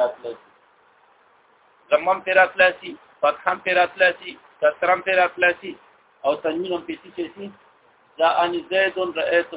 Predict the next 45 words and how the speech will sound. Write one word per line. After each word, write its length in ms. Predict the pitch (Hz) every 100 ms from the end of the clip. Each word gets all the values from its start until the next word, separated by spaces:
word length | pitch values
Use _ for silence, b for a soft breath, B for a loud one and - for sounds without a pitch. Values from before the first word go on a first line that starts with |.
| -
زیدا، 320 | 180 185 180
مررت 440 | 170 151 165 165
بزید. 880 | 208 214 - _ _ _ 123 113 101 - _ _ _ _ _ _ _ _ -
یعنی 120 | 175
دا 140 | 208
داسې 260 | 214 214 208
یو 100 | 185
اسانه 400 | 175 - 208 180
تعریف 380 | 160 147 147 151 -
کړی 140 | 131 123
دی، 80 |
که 100 | 123
نه، 100 | 175 180
چې 40 | -
عام 200 | 139 135 -
خلک 200 | 139 131
پرې 100 | 120 -
پوه 100 | 123
شي. 120 | _ _ _ _ _ -
ورنه 220 | 170 196
منصرف 420 | 190 175 196 202
خو 80 | 202
دا 140 | 196
ده 100 | 190 -
چې 60 | -
په 60 | 175
هغې 140 | 180 170
کې 60 | 175
دوه 100 | 180
سببه 320 | 190 175 185 175
د 60 |
اسبابو 440 | 165 156 175 175 175
د 80 | 156
منصرف 420 | 151 143 170 170 170
نه 100 | 196 208 - _ _ _ _
پکې 220 | 117 123 110
نه 60 |
وي. 100 | 92 _ _ _ _ _ -
او 80 | 131 139
غیر 180 | 190 190
منصرف 480 | 185 180 185 185 185 180 156 - _ _ _ _ 139
دې 120 | 175 185
ته 60 | 190
ویل 200 | 180 170
کېږي 180 | 190 175